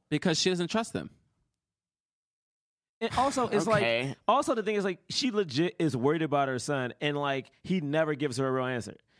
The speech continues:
Speaker 2: And it's like, mom, like, look, man, what do they say, mother intuition? Like, you know when something
Speaker 1: Yeah,
Speaker 2: bad goes
Speaker 1: she knows
Speaker 2: on, like
Speaker 1: something's going, something's wrong, and she's,
Speaker 3: No,
Speaker 1: she's
Speaker 3: well,
Speaker 1: concerned.
Speaker 3: I, I will say I hated this part,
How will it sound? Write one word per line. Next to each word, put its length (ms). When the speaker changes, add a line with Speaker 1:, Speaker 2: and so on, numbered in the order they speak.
Speaker 2:
And 100
it's 120
like, 240
mom, 320
like, 260
look, 160
man, 200
what 100
do 60
they 40
say, 140
mother 240
intuition? 560
Like, 180
you 120
know 240
when 140
something 300
Speaker 1:
Yeah, 220
Speaker 2:
bad 80
goes 120
Speaker 1:
she 100
knows 60
Speaker 2:
on, 80
like 280
Speaker 1:
something's 200
going, 360
something's 460
wrong, 400
and 200
she's, 360
Speaker 3:
No, 140
Speaker 1:
she's 120
Speaker 3:
well, 120
Speaker 1:
concerned. 200
Speaker 3:
I, 180
I 40
will 180
say 200
I 180
hated 340
this 160
part, 280